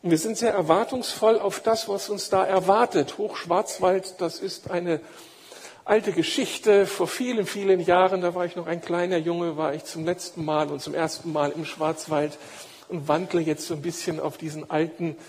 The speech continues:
Spuren von damals. Uns erwarten wunderbare Wälder,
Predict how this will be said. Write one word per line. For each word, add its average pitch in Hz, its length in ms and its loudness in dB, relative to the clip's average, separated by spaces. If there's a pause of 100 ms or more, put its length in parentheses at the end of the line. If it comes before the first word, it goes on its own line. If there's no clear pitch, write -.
(540)
Spuren 156 960 -4 (100)
von 165 300 -2
damals. 135 920 0
Uns 147 200 -10
erwarten 156 520 0
wunderbare 160 680 0
Wälder, 160 480 4